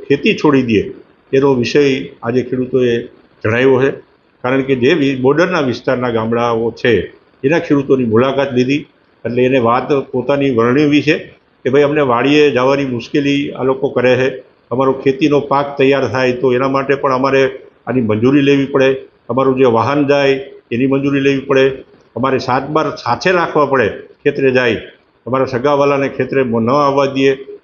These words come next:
અમારે કૂવો ગાળવાની જે વાત છે તો એમાં બ્લાસ્ટ કરવો પડે તો બ્લાસ્ટની તો મનાઈ છે, એમાં ડ્રિલિંગ હલા-, હલાવવાની મનાઈ છે, એટલે વંડી કરવાની મનાઈ છે."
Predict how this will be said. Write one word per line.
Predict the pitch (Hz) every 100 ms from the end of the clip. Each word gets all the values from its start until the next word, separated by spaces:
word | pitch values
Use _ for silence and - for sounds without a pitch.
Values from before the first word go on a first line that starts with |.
| -
અમારે | 117 135 139 135
કૂવો | 131 - - 139 165 151
ગાળવાની | 147 143 143
જે | 139
વાત | 135 131 131
છે | - 107
તો | 87 131
એમાં | 135 139
બ્લાસ્ટ | 135 165 175 151
કરવો | 147 135 117
પડે | 107
તો | 92 - _ -
બ્લાસ્ટની | 131 143 139 139
તો | 127
મનાઈ | 110 113 143
છે, | 135 131 135 - _ _
એમાં | 131 135 135 131
ડ્રિલિંગ | 120 143 180 160
હલા-, | 139 143 127
હલાવવાની | 143 143 143
મનાઈ | 131 120 139 139
છે, | 139 135 - _ _
એટલે | 131 151 156 151 151 151 - _ _ 113
વંડી | 127 170
કરવાની | 175 151 147 143
મનાઈ | 127 131 135
છે." | 131 131 131